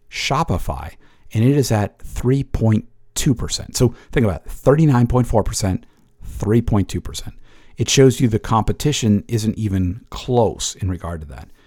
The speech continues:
Joomla's down at two point two, Wix is next at one point five, then Drupal at one point five, Squarespace at one point four,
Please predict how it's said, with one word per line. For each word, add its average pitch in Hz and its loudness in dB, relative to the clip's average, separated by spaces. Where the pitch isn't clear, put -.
Joomla's 120 4
down 104 0
at - -6
two 104 -2
point 87 -6
two, 110 2
Wix - -2
is 92 -8
next 101 -4
at 82 -10
one 90 -4
point - -12
five, 90 -2
then 85 -4
Drupal 107 0
at - -4
one 98 0
point - -6
five, 87 -6
Squarespace 101 -2
at - -8
one 92 -2
point 90 -8
four, 85 -8